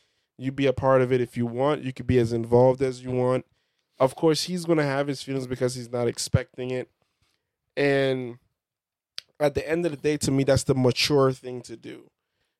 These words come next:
You feel me? Like, it, the least you could do is let him be aware so he can make a decision as to how involved he wants to be.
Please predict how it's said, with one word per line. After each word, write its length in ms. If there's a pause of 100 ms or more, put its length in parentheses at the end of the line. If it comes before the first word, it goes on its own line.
(120)
You 140
feel 240
me? 140
Like, 320 (260)
it, 400
the 80
least 420
you 100
could 220
do 220
is 140
let 240
him 220
be 200
aware 640 (300)
so 140
he 200
can 180
make 160
a 60
decision 560
as 160
to 100
how 340
involved 500
he 160
wants 300
to 100
be. 320